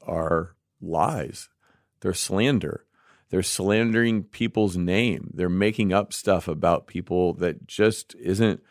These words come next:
true. And the ninth commandment forbids that. "You shall not give false testimony against your neighbor." Christians are called to be people of the truth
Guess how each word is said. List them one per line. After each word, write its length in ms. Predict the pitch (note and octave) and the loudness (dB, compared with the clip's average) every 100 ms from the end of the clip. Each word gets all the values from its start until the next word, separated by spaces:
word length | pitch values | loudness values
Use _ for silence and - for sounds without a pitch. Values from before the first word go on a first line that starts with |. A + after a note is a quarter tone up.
| _ - _ | _ -20 _
true. 480 | - - D3 B2+ - - _ _ _ _ | -8 2 4 4 0 -12 _ _ _ _
And 800 | - G#2 G#2 G#2+ F2+ - D#2 E2 D#2+ | 0 4 6 4 0 -6 -6 -4 0
the 100 | A2+ | 4
ninth 320 | A#2+ E3 - | 4 4 2
commandment 720 | A#2+ A#2+ E3+ D#3 G2+ A2 - - - | 4 6 6 6 6 4 2 -10 -8
forbids 500 | - G#2 D#3 G3+ F#2 | -2 4 4 4 0
that. 320 | D#2+ - - _ | -2 -4 -10 _
"You 160 | F#2+ A#2+ | 0 2
shall 220 | C3+ C#3 | 6 4
not 300 | A#2 A#2+ B2+ | 6 4 2
give 260 | - B2 A#2 | 6 6 6
false 540 | - A2+ A#2 - - | 4 2 2 -6 -14
testimony 880 | - C3+ D3+ - A2 E2+ D#2 F#2 G#2 - - - | 0 2 2 2 2 2 2 0 -2 -8 -20 -14
against 460 | - F#2+ A#2+ A#2+ - | -6 2 4 2 2
your 240 | A2 A2+ - | 2 2 0
neighbor." 680 | G2+ A2 C#3+ F#3 G2 - - _ _ _ | 0 2 4 2 0 -4 -10 _ _ _
Christians 420 | - D#3 E3 C#3 | 2 2 4 2
are 80 | A#2+ | 0
called 400 | - A#2 A2+ A2 | 4 6 6 6
to 100 | A2+ | 0
be 220 | - A2 | -2 -4
people 500 | G2 - A#2+ A2 G2+ | -4 -2 -2 0 0
of 260 | - G2+ F2+ | 4 2 2
the 80 | F2+ | -4
truth 500 | - - C#3 G#2+ | -4 2 4 4